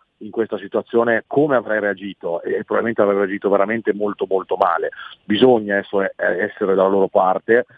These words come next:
La stagione estiva per fortuna aiuta anche con i contagi bassi,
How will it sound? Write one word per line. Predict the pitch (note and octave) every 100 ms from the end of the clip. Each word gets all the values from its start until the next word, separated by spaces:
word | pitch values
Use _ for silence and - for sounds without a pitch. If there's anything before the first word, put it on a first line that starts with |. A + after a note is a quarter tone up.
| _
La | G2+ C3
stagione | - A2+ B2
estiva | A#2+ - C3 A2+
per | C3 C3
fortuna | - A2+ - D3 A2+ F#2+ D#2 _ -
aiuta | G2 G#2+ C#3+ A#2+ G#2+
anche | G#2 A2+ G#2 G#2+ F#2+ - _
con | - A2+
i |
contagi | - G#2+ A#2+ A2 G#2
bassi, | A2+ A#2 G#2+ - F#2